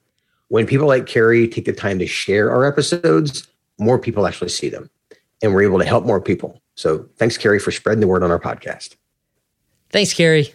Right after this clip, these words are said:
Speaker 2: We appreciate it. Okay, the good news for getting paid by the government is there's only a few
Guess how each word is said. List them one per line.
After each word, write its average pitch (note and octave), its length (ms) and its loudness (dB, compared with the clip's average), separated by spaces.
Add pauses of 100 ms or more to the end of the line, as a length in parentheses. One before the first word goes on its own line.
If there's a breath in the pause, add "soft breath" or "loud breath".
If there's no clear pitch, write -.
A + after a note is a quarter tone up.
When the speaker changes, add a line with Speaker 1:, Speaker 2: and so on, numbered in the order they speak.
(100)
Speaker 2:
We C3+ 100 -2
appreciate A#2+ 460 -2
it. G#2+ 160 -6 (1200)
Okay, A#2 220 -4
the G2+ 100 -4
good E3 280 2
news G#2+ 500 2 (100)
for G2+ 400 -4 (200)
getting A#2 240 0
paid A2+ 320 -2
by G2+ 120 -2
the G2 120 -4
government G2 440 -6
is A2+ 180 -6
there's A2+ 280 -4
only E3+ 340 -2
a B2 140 0
few G#2+ 580 -4